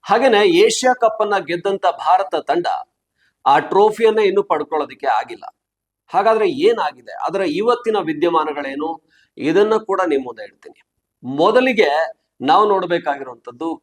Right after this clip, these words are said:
ಕಾಂತಾರ. ಕಾಂತಾರ ರಿಲೀಸ್ ಜಗತ್ತಿನಾದ್ಯಂತ ಒಂದು ತರ ಕನ್ನಡಿಗರನ್ನ, ಭಾರತೀಯರನ್ನ ಕಾಂತಾರ ಸೆಳಿತಾ ಇದೆ.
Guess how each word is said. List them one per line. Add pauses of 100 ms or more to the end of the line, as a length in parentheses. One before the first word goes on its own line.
ಕಾಂತಾರ. (680)
ಕಾಂತಾರ (240)
ರಿಲೀಸ್ (680)
ಜಗತ್ತಿನಾದ್ಯಂತ
ಒಂದು
ತರ (320)
ಕನ್ನಡಿಗರನ್ನ, (220)
ಭಾರತೀಯರನ್ನ (320)
ಕಾಂತಾರ (480)
ಸೆಳಿತಾ
ಇದೆ.